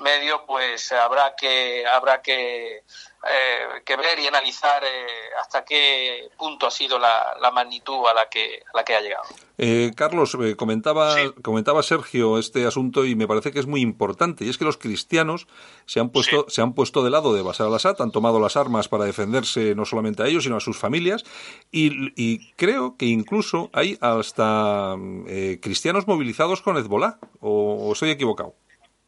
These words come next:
Speaker 3: Eh, así es. Así es, eh, ta-, también, eh, es que ten en cuenta, desde mi punto de vista,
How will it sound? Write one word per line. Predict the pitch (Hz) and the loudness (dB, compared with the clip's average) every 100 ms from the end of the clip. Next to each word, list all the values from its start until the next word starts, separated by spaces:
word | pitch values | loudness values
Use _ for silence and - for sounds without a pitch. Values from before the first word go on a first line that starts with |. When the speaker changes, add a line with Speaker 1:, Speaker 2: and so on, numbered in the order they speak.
| _ | _
Speaker 3:
Eh, | - - 120 113 | -6 -2 0 0
así | - 123 | 0 -2
es. | 147 - _ - | -2 -10 _ -10
Así | 110 123 | -4 0
es, | 127 | 0
eh, | 127 113 110 107 | 0 0 -2 -4
ta-, | 110 | -6
también, | 113 104 113 | -6 -2 -2
eh, | 123 135 | 0 0
es | 139 - - | -2 -4 -4
que | 202 | -4
ten | - 180 | -2 -4
en | 175 | -4
cuenta, | 165 151 175 | -8 -8 -4
desde | 156 | -2
mi | |
punto | 131 147 | -4 -2
de | 147 | 0
vista, | 143 - | 0 -2